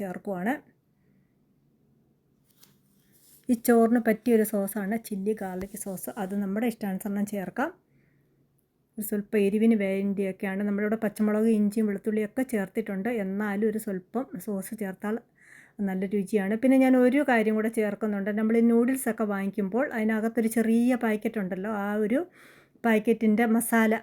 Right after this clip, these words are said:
അത് നമ്മൾ സ്വല്പം ഇതിനകത്ത് ചേർത്താൽ നല്ല രുചി തന്നെയാണ്. അത് ഞാൻ വെറുതെ ഒന്ന് ചേർത്തൊന്ന് പരീക്ഷിച്ച് നോക്കിയതാണ് ഒരു ദിവസം. അതെനിക്ക് നല്ലതുപോലെ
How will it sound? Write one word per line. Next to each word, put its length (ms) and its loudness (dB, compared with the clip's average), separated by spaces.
അത് 120 -2
നമ്മൾ 200 2
സ്വല്പം 360 -2
ഇതിനകത്ത് 360 -2
ചേർത്താൽ 340 -2
നല്ല 460 0
രുചി 280 2
തന്നെയാണ്. 360 -2
അത് 160 -2
ഞാൻ 160 6
വെറുതെ 260 0
ഒന്ന് 160 4
ചേർത്തൊന്ന് 540 2
പരീക്ഷിച്ച് 500 0
നോക്കിയതാണ് 520 -2
ഒരു 140 -6
ദിവസം. 300 -4
അതെനിക്ക് 380 6
നല്ലതുപോലെ 480 2